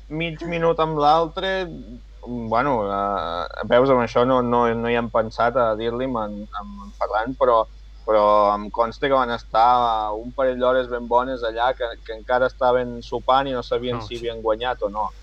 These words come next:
Speaker 1: I al final es va decantar per un coma dos
Speaker 2: Si estaven
Speaker 1: segons,
Speaker 2: sopant,
Speaker 1: vull dir
Speaker 2: la
Speaker 1: que,
Speaker 2: feina estava feta.
Speaker 1: que va anar molt, molt just.
Speaker 2: Tu. Ja està.
Speaker 1: Sí, la feina estava feta, però no, no, el resultat no el sabien,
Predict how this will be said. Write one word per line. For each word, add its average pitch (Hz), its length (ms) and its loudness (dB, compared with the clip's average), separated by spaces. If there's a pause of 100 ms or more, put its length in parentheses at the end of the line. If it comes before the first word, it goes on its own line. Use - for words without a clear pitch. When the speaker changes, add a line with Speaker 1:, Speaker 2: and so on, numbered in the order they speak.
(400)
Speaker 1:
I 117 180 2
al 113 120 4
final 110 520 2 (600)
es 117 120 2
va 123 160 2
decantar 120 440 0
per 143 120 -2
un 139 160 -4
coma 120 320 -4
dos 123 160 2
Speaker 2:
Si 123 80 -2
estaven 123 300 4
Speaker 1:
segons, 120 160 -2
Speaker 2:
sopant, 156 400 4
Speaker 1:
vull - 0 -
dir 147 80 2
Speaker 2:
la - 20 2
Speaker 1:
que, - 140 -2
Speaker 2:
feina 156 180 -2
estava 117 340 0
feta. 107 300 -4
Speaker 1:
que 110 80 4
va 101 80 4
anar 104 200 2
molt, 120 280 2
molt 135 260 0
just. 123 380 2
Speaker 2:
Tu. 117 220 -8 (1400)
Ja 127 140 -14
està. - 200 -16
Speaker 1:
Sí, 135 140 2
la 120 160 6
feina 120 240 0
estava 135 340 2
feta, 123 280 0
però 107 180 -4
no, 113 220 -8
no, 113 300 -4
el 110 160 -2
resultat 117 460 0
no 131 100 0
el 120 80 -2
sabien, 110 440 -6